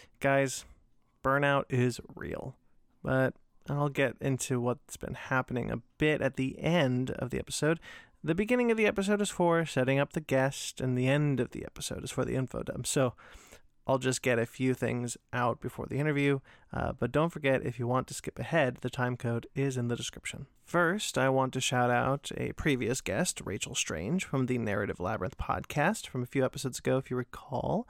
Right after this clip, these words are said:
I was, uh, the guest on the latest episode, uh, of the Narrative Labyrinth, uh, Adapted, uh, and that's going to be linked below if anyone is interested.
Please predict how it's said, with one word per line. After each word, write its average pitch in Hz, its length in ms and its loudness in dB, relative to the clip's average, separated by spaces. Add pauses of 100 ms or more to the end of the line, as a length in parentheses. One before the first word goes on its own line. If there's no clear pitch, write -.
(420)
I 160 140 4
was, 226 340 0
uh, 151 460 4 (160)
the 139 100 0
guest 175 560 0
on 151 120 0
the 139 100 4
latest 151 440 0
episode, 127 600 0
uh, 123 400 -2
of 123 160 -2
the 127 80 -6
Narrative 123 300 -2
Labyrinth, 123 500 -2
uh, 123 280 -4
Adapted, 127 760 -2 (480)
uh, 123 260 2
and 143 180 2
that's 175 140 2
going 196 140 2
to 170 40 2
be 147 80 4
linked 135 280 0
below 127 400 2
if 123 100 0
anyone 123 220 0
is 120 100 -2
interested. 123 480 -2